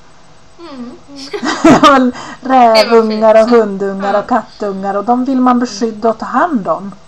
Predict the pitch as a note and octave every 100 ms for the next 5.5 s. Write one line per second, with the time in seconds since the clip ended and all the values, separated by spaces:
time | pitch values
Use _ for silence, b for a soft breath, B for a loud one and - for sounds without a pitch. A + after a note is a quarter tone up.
0 | b b b b - D#4 A#3+ D#4+ B4 E4
1 | G#3+ F#3+ F#3 F3 E3+ E3 G3 - - -
2 | - - - - - - - G4 A3+ A3+
3 | - A#3+ D4+ D#4+ C4+ - C4 B3+ B3 B3
4 | A#3+ A3 A3 G#3+ A3+ - A3 F3+ - F4
5 | C#4+ - - F#3